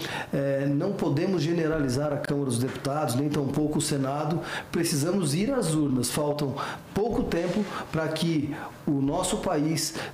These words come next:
tenha a continuidade de um bom trabalho e novos rumos, seja na Câmara do Deputado, dos Deputados, seja no Senado.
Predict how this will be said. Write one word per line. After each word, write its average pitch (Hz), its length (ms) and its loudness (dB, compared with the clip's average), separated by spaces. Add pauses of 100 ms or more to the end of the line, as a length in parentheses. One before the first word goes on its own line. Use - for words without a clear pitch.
(220)
tenha 151 380 2
a 143 160 -2
continuidade 151 840 0
de 131 80 2
um 135 40 2
bom 139 240 2
trabalho 139 580 0 (260)
e 185 120 2
novos 208 400 2
rumos, 156 400 2
seja 147 260 0
na 139 120 -2
Câmara 143 280 0
do 131 80 2
Deputado, 139 460 0
dos 127 160 2
Deputados, 139 580 -2 (140)
seja 143 280 0
no 139 60 2
Senado. 139 360 0